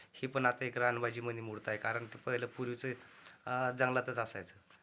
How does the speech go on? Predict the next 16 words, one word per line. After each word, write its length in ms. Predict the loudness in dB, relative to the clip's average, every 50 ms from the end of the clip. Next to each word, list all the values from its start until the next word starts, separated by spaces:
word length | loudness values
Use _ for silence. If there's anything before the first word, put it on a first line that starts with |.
| _ _ _ _ _ -6
मग 100 | -4 -4
ते 40 |
आता 140 | -2 0 0
उगाच 280 | 0 2 2 0 0 0
शेतकरी 340 | -2 -2 -2 -2 -2 -2 -2
शेतात 260 | -2 -2 -2 -4 -6 -6 -6
करतोय 240 | -6 -6 -4 -4 -4
म्हणून 220 | -4 -4 -6 -8 -10 -14 -20 -20 -4 -2
ते 80 | 0 2
पण, 260 | 2 2 4 4 4
अ, 280 | 6 6 6 4 4
बिना 320 | 2 0 0 0 2 2 0
फवारणीचं 560 | 0 2 2 4 4 4 2 0 -2 -4 -8
प-, 380 | -8 -4 -2 0 0 0 0 -2
मिळालं 340 | 0 0 2 2 0 0
पाहिजेत. 280 | -2 -4 -4 -6 -6 -10